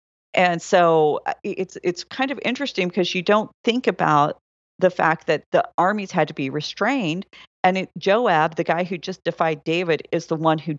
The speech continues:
did it. And he, he's the one who actually saves the country in this moment. And so, um, you know, there's a lot to celebrate Joab for, even though we wind up, you know, with kind of a bittersweet taste in our mouth with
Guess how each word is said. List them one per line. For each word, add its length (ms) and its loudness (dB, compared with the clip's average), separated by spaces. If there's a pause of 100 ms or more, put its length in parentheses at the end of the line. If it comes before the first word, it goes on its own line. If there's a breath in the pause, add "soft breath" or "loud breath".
did 200 2
it. 260 0
And 120 -2
he, 300 -6
he's 220 -4
the 80 2
one 180 4
who 200 2
actually 380 0
saves 400 -4
the 120 -4
country 480 -2
in 160 0
this 220 -2
moment. 480 -2 (720)
And 260 4
so, 600 2
um, 400 0 (100)
you 120 -2
know, 80 0
there's 200 0
a 60 4
lot 340 0
to 80 -10
celebrate 520 -2
Joab 440 -2
for, 320 0
even 300 -2
though 400 2 (100)
we 100 -2
wind 300 0
up, 160 0 (540)
you 180 -2
know, 120 -6 (420)
with 220 -4
kind 260 2
of 100 2
a 300 2 (260)
bittersweet 500 0
taste 300 0
in 60 -4
our 100 2
mouth 340 2
with 140 -6